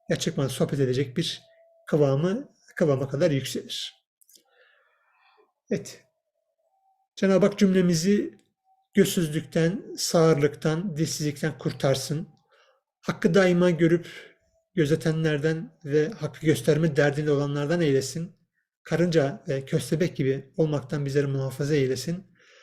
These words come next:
E, sağırlıktan da bizleri kurtarsın ve bu manada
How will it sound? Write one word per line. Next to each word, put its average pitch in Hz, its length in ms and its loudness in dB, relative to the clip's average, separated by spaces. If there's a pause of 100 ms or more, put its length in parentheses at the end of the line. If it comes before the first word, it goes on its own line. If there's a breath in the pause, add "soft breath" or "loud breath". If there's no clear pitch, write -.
(440 soft breath)
E, 143 100 0
sağırlıktan 180 540 4
da 180 120 4
bizleri 160 480 2
kurtarsın 147 720 -6 (280)
ve 156 120 2
bu 156 80 -2
manada 160 720 0